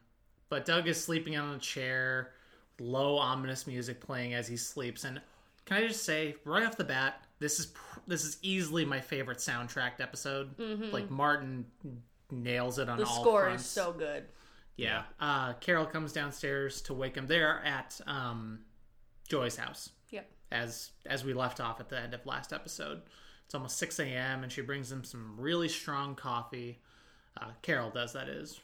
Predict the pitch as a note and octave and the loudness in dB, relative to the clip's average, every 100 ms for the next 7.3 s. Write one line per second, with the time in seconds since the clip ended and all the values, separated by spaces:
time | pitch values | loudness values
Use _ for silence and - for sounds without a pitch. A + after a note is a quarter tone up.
0 | - E3+ F3+ F3 E3+ E3+ D3+ D#3 C#3 C3 | -2 -2 4 2 4 2 2 2 2 2
1 | C3+ C#3 - B2+ A#2+ A#2 A#2 C3 B2+ B2 | 2 -2 -4 -6 -4 -6 -4 0 2 2
2 | A#2+ A#2 A#2 A#2 A2+ G#2+ - - B2 A#2+ | 0 -2 -2 -2 -2 -6 -8 -4 -4 -4
3 | A2+ A2+ A#2+ A2+ A2 A2 G#2+ G#2+ G#2+ - | -6 -4 -4 -2 -4 -6 -6 -6 -8 -10
4 | - - - - - - A2 G#2+ G#2 G#2+ | -20 -20 -20 -20 -18 -6 -4 -4 -6 -8
5 | G#2 - - _ - A3 A3+ - - - | -12 -18 -20 _ -2 2 2 0 -8 -2
6 | B3 C#4 B3+ C4 A#3+ G#3 F3 D3+ C3+ D3 | 2 2 0 -2 2 2 4 2 2 0
7 | C#3 B2+ | 0 -4